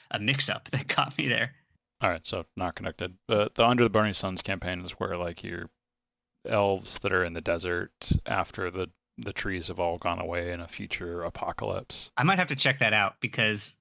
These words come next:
Speaker 1: I, we're, we're starting to get to a point where I think we might journey out there in the <laughs> near future, and any inspiration is always good. <laughs>
Speaker 2: Yeah.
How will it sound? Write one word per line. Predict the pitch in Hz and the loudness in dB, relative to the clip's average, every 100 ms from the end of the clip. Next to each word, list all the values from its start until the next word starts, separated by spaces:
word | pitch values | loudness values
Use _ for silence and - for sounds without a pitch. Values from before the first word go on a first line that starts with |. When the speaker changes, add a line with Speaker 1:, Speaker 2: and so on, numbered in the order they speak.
| _ _ - | _ _ 0
Speaker 1:
I, | 113 117 151 | 2 2 0
we're, | 131 131 | 0 2
we're | 127 135 | 4 4
starting | 135 147 143 143 | 6 6 6 6
to | 123 | 4
get | 135 135 | 2 0
to | |
a | 120 | 0
point | 117 117 | 2 2
where | 110 | 2
I | 110 | 0
think | 120 107 | -2 -2
we | 113 | 2
might | 107 107 _ _ - | 2 0 _ _ -8
journey | - 110 104 104 | 0 2 4 4
out | 104 107 | 2 2
there | 120 123 | 4 6
in | 127 | 6
the | |
<laughs> | |
near | 139 143 143 | 8 8 6
future, | - 180 - 170 170 - - - | 4 2 4 2 2 -4 -12 -4
and | - 113 | 0 2
any | 120 120 123 117 113 | 4 4 6 6 4
inspiration | 117 120 117 104 101 - | 2 -2 0 2 2 0
is | 98 101 | -4 -2
always | 98 104 | -2 -4
good. | - 135 165 160 - | -2 0 0 0 0
<laughs> | 175 139 190 139 - - | -2 2 0 -2 -6 -6
Speaker 2:
Yeah. | 90 82 | -4 -6